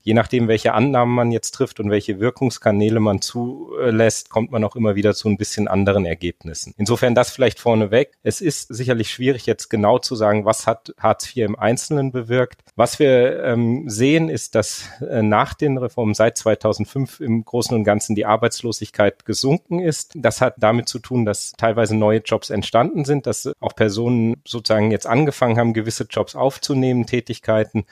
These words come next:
insbesondere im Niedriglohnbereich. Das war auch so ein bisschen,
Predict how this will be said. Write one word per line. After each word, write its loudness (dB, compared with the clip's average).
insbesondere 2
im 0
Niedriglohnbereich. -2
Das -8
war 2
auch -18
so -4
ein -2
bisschen, -2